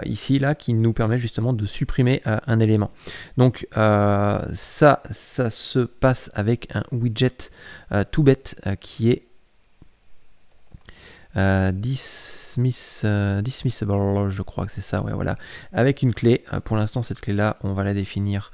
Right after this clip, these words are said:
euh, de façon, hop, comme ça. Euh,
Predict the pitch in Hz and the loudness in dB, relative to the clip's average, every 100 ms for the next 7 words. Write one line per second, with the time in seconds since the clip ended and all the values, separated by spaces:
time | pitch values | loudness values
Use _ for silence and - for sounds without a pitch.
0 | - - - - 98 95 98 98 - 95 | -18 -16 -18 -8 -2 0 0 -4 -4 -4
1 | 104 104 98 95 95 92 - - - - | -2 -2 -2 -4 -4 -6 -6 -10 -10 -12
2 | - 98 - 85 82 90 80 - 60 - | -10 -12 -12 -12 -12 -12 -12 -12 -12 -14
3 | - - - - - - - 110 - - | -16 -8 -8 -8 -12 -8 0 0 0 -12
4 | - - - - 104 | -14 -14 -12 -2 -2